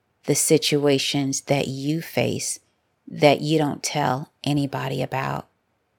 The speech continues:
They don't see the struggles that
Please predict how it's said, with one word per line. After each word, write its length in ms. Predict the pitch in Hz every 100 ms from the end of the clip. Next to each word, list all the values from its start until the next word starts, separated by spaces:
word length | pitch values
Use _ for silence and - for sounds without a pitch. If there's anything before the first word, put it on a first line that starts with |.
| _ _ _ _ _ _ _ _ -
They 100 | 220
don't 160 | 214
see 320 | - - 180
the 100 | 165
struggles 540 | 147 - 151 147 147 -
that 320 | 147 139